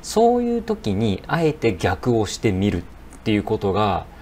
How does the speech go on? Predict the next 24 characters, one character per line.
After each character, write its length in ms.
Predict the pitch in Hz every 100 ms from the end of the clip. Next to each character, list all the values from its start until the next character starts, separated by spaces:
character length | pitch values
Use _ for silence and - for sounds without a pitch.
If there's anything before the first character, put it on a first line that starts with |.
| - - - -
重 180 | 101 104
要 160 | 98
で 60 | 82
す。 80 | -
だ 80 | 131
か 40 |
ら 20 |
僕 160 | 120 156
は 80 | 160
よ 100 | 160
く 60 |
言 100 | 110
う 20 |
の 100 | 85
は、 160 | 95 90
車 280 | - 143 123
の 80 | 113
運 100 | 104
転。 200 | 87 - - - - - -
車 380 | 165 180 190
の 100 | 180
運 180 | 151 160
転 300 | 151 147 147
で、 320 | 156 143 -